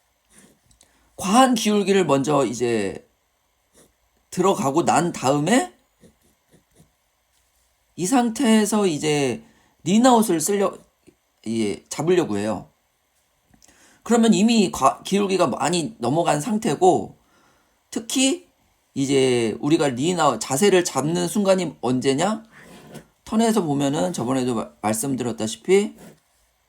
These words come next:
이 중간점을 지나서 자세를 잡아가는 시기는 결국 여기쯤이란 말이죠. 그러면 아까 말씀드린 관성이 이제, 관성은 이쪽으로 가고 스노보드는 이쪽으로 가려는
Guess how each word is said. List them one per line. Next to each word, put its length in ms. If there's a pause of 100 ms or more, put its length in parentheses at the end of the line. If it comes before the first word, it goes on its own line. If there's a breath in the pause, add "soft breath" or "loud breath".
(540 soft breath)
이 180
중간점을 640
지나서 500
자세를 440
잡아가는 420
시기는 480 (260 soft breath)
결국 540 (340 soft breath)
여기쯤이란 580
말이죠. 460 (1700)
그러면 240
아까 240
말씀드린 400
관성이 500
이제, 420 (300 soft breath)
관성은 420
이쪽으로 400
가고 280
스노보드는 580
이쪽으로 320
가려는 420